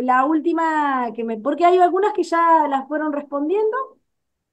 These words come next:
Una que nos surgía era, teníamos, sí, le voy a leer textual, según palabras textuales de Soledad en el libro Trabajo en Red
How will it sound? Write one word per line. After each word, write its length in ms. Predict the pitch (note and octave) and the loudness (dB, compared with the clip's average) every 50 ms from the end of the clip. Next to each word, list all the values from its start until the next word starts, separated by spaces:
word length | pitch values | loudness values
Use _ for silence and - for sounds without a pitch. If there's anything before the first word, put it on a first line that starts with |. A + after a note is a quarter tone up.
| _ _ _ _ _ _ _ _ | _ _ _ _ _ _ _ _
Una 240 | B3+ C#4 D4+ E4 E4 | -6 -4 -2 -2 -2
que 100 | D4+ D4+ | -2 -4
nos 160 | D4+ C#4+ D4 | -4 -4 -4
surgía 480 | D4+ C#4 C4+ - - F4+ F4+ F4 D4+ C4+ | -6 -8 -6 -2 2 2 4 4 4 2
era, 260 | A#3+ G#3+ F#3+ F3 E3+ | 2 0 -2 -6 -4
teníamos, 440 | - G#3+ A3+ B3 C4+ C4+ D4+ F4 - - | -6 -4 -4 -4 -4 -6 -6 -6 -6 -10
sí, 200 | B3+ B3+ B3+ A#3+ | -10 -10 -8 -6
le 80 | A3+ A3 | -6 -4
voy 100 | A3+ A#3 | -4 -4
a 60 | A3+ | -4
leer 260 | A3+ A3+ A3+ A3 G#3+ | -4 -4 -4 -6 -6
textual, 440 | A3 A#3 A3+ - - E4 F4 G4 G#4+ G#4+ - - _ _ _ _ | -8 -10 -10 -6 0 2 2 2 2 0 -6 -14 _ _ _ _
según 340 | - - D4+ E4 F4+ F#4 | -10 -4 -2 0 0 2
palabras 420 | F#4 F#4+ F#4 E4+ E4+ E4+ E4+ F4 E4+ | 2 2 4 4 4 4 4 4 2
textuales 560 | D#4 C4+ - _ - D4+ D#4 D#4+ D#4+ E4+ D#4+ | -2 -8 -8 _ -2 -2 0 0 0 -2 -2
de 100 | C#4 C4+ | -4 -6
Soledad 540 | - - A#3+ A#3 A3 A3 A#3 C4 E4+ F#4+ F#4 | -6 -6 -6 -4 -2 -2 0 2 2 2 2
en 100 | E4 D4 | 0 0
el 140 | C4+ B3+ B3 | -2 -4 -4
libro 340 | B3+ C4 C4+ C4 B3+ A#3+ G#3+ | -4 -4 -4 -4 -4 -4 -4
Trabajo 500 | A#3+ A3 A3 A3+ B3 C4+ C#4 C#4+ - C4 | -4 -4 -2 0 0 0 0 0 -2 -4
en 120 | A#3+ A3 | -2 -2
Red 380 | G#3 A3 B3 C#4 D4+ E4 E4 | -4 -4 -4 -2 0 -2 -2